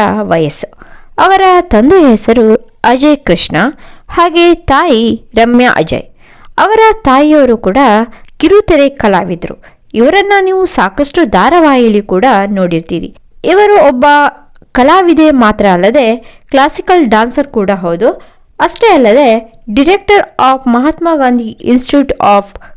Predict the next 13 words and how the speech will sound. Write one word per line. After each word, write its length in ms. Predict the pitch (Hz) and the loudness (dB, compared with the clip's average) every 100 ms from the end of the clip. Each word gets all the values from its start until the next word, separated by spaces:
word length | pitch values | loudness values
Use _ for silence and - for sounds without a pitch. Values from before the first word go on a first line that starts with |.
| - | -2
Cultural 400 | 262 277 302 277 | -2 0 0 0
Cooperation. 840 | 269 240 208 196 185 175 180 - 226 | -2 0 0 0 -4 -4 -10 -6 0
ದಿಯಾ 360 | 359 539 349 | 2 4 2
ಅವರು 580 | 214 214 262 214 247 - - - | 2 2 2 2 -2 -10 -20 -8
ನಮ್ಮಿಸ್ 640 | 254 349 415 427 415 - 254 | -2 0 0 0 0 -2 -2
ಎಜುಕೇಷನ್ 560 | 254 262 254 247 247 | -2 -2 -4 -2 -4
ಸೆಂಟರ್‌ನಲ್ಲಿ 840 | 247 196 196 185 180 254 214 - - - | -2 -4 -4 -2 -2 0 0 -4 -8 -6
ಎಜುಕೇಷನ್ 580 | 233 349 311 254 202 180 | -2 0 0 -2 -4 -4
ಅನ್ನ 160 | 185 226 196 | -2 -2 -2
ಪಡೆದುಕೊಂಡಿದ್ದಾರೆ. 760 | 220 - 196 - 160 160 160 175 - - _ _ - | -4 -6 -6 -6 -10 -10 -12 -14 -16 -20 _ _ -20
ಹಾಗೆ 680 | - 330 359 359 359 330 214 | -4 -2 0 0 0 -2 -4
ದಿಯಾ 380 | 233 285 440 320 | -2 0 2 2
ಅವರಿಗೆ 640 | 233 208 247 233 220 - | 0 0 2 0 0 -4